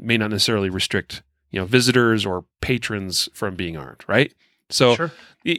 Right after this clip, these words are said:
Speaker 1: y-, when we start talking about gun-free zones and stuff, that, like, even that gets a little bit, you know, hard to distinguish in some of those special cases, uh, especially offices and, and businesses.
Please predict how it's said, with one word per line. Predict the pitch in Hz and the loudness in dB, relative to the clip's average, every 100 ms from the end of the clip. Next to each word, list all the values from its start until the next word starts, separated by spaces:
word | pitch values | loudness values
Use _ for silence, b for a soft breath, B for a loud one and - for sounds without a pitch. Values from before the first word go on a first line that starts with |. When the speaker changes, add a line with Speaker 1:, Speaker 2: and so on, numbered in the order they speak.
| - | -4
Speaker 1:
y-, | 160 | -6
when | 151 156 160 | 2 4 6
we | 160 | 6
start | - 170 | 2 2
talking | 160 | 0
about | 156 123 | 0 0
gun-free | 139 143 | 2 2
zones | 117 123 131 | 2 2 2
and | 131 | 0
stuff, | 139 131 | 0 2
that, | 143 - | 0 -2
like, | 127 127 | -6 -2
even | 170 151 | -2 2
that | 139 131 | 0 0
gets | 110 - | -4 -6
a | |
little | 101 98 95 | -8 -8 -6
bit, | 98 - - | -6 -6 -10
you | 107 | -8
know, | 92 92 B B | -6 -8 B B
hard | 139 131 113 | 2 2 0
to | 113 | -4
distinguish | - - 123 107 - | -2 -2 -2 -2 -4
in | |
some | 101 107 | -4 -4
of | 98 | -4
those | 98 92 | -4 -2
special | 120 101 95 | -2 -2 -6
cases, | - 98 - 82 - 101 | -4 -4 -4 -10 -10 -8
uh, | 98 95 92 | -6 -8 -12
especially | - 139 117 - | -4 -2 -2 2
offices | 104 104 107 - 92 92 | 2 2 0 -4 -4 -6
and, | 92 - | -10 -12
and | 95 | -8
businesses. | 95 92 87 - - | -6 -6 -8 -10 -12